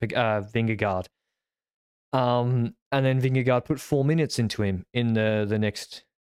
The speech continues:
week and a half, um, and then gave some back on Champs-Élysées, so it looks closer. So that's what I think Pogacar will do. That's why I said, to me, that's not a great plan, really. Like, I don't think that's a great plan to just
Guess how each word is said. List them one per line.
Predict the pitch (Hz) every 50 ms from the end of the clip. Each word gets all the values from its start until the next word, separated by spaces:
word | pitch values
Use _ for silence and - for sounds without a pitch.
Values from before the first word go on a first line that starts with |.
| _ -
week | 120 113 104 - 104
and | 101
a | 95
half, | 95 98 98 92 90 - _ _ _ _ _ _ -
um, | 117 113 110 104 101 101 98 98 104 -
and | 117 113
then | 110 104 101 104 101 - _
gave | - 127 113 107 -
some | - 113
back | 107 107 101 -
on | 107 101
Champs-Élysées, | - - 113 110 104 - 117 117 117 104 - - 95 92 -
so | - 107
it | 101
looks | 104 104 - - -
closer. | - 127 123 113 - - 95 87 - _ _ _ _ _ _ _ _ _ _ _ _ -
So | - - 180 170 165 170 160 160 156 - - _ _ _ _ _ _ _ _ _ _ _ _ _ _ _ _ _ _ _ _ _ _ _ _ _ _ _ _ _ _ -
that's | 185 180 -
what | 196 180
I |
think | 165 175 165 165
Pogacar | 156 160 156 151 -
will | 156 147
do. | 131 156 165 185 208 196 - -
That's | 160 160 160 - -
why | 170 160 156 147
I | 147
said, | 143 - 165 147 143 127 - _ _ _ _ _ _ _ _ -
to | 160 151
me, | 156 190 220
that's | 214 226 196 - -
not | 190 202 196 175
a |
great | 143 - 135 139 151 185 175 -
plan, | _ - 143 156 185 240 285 339 349 _ _ _ _ _ _ _ _ _ _ _ _ _ _ _ _ _ -
really. | 139 139 156 185 214 254 294 294 320 370 - -
Like, | 170 165 156 -
I | 151 165
don't | 180 208 202 185 - -
think | 170 190 214
that's | - 247 240 - 233
a | 180
great | 143 - 143 156 185 175 -
plan | - - 139 147 180 220 262 254
to | - - 147
just | 139 139 135 - -